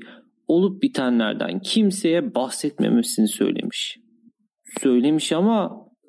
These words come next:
kraliçe bütün gün oturup yas tutmaya başlamış. On iki kardeşten en küçüğü annesinin dizinin dibinden ayrılamıyormuş.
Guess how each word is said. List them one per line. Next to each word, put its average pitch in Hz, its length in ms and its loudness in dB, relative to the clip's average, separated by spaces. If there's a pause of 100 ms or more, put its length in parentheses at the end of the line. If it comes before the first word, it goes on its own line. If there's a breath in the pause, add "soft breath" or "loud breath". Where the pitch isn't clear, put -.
(120)
kraliçe 147 540 2
bütün 165 280 2
gün 165 80 6
oturup 151 440 2
yas 170 240 0
tutmaya 151 420 0
başlamış. 120 600 -2 (420 loud breath)
On 202 160 2
iki 220 220 2
kardeşten 160 680 -2
en 247 200 4
küçüğü 190 480 0
annesinin 190 600 2
dizinin 175 360 2
dibinden 180 440 2
ayrılamıyormuş. 151 1040 2